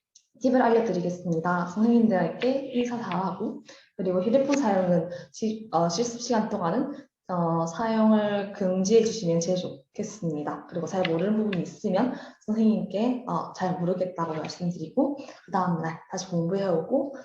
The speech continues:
수기 작성, 리포트를 작성해 오시면 되고요. 그리고 질문은 환자 앞에서 하지 말고 목적어 다 끝나면 하시면 됩니다.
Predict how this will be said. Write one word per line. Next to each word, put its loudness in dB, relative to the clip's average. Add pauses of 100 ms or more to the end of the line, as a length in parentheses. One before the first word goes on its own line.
(180)
수기 4
작성, -2
리포트를 -4
작성해 -6
오시면 -6
되고요. -2 (360)
그리고 2
질문은 6
환자 6
앞에서 0
하지 2
말고 -2 (200)
목적어 -4
다 -6
끝나면 2 (240)
하시면 -2
됩니다. -8